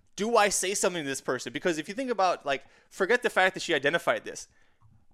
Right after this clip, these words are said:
This is not a, an acceptable social <laughs> situation that she puts herself into. She types it on her phone, gets his attention at the end of the game, and in red is, like, "Get checked, cancel, you know, possible cancer." Um, you know, the guy ends up talking to the team doctor.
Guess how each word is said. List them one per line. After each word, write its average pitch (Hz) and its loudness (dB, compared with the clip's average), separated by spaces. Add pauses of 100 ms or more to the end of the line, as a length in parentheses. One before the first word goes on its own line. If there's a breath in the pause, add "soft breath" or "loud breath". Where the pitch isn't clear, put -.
(160)
This 233 2
is 277 0
not 269 8
a, 240 8
an 196 -6
acceptable 175 2
social 185 2
<laughs> - 2
situation 190 4
that 165 -4
she 160 -4
puts 226 0
herself 135 2
into. 131 -4 (280 soft breath)
She - -8
types 247 0
it 247 4
on 220 4
her 180 -2
phone, 160 -2 (520)
gets 208 -4
his 240 -4
attention 208 -4
at 220 -8
the 185 -8
end 180 -8
of 156 -14
the 143 -6
game, 190 -4
and 170 -4
in 135 -4
red 156 4
is, 139 -4
like, 131 -4
"Get 151 -2
checked, - -4
cancel, 151 -6 (120)
you 143 -8
know, 120 -6
possible 135 -2
cancer." 165 -10 (380 soft breath)
Um, 135 4 (480)
you 208 -6
know, 170 0
the 160 -4
guy 147 4
ends 143 2
up 147 -6
talking 139 0
to 135 -8
the 123 -10
team 139 -10
doctor. 127 0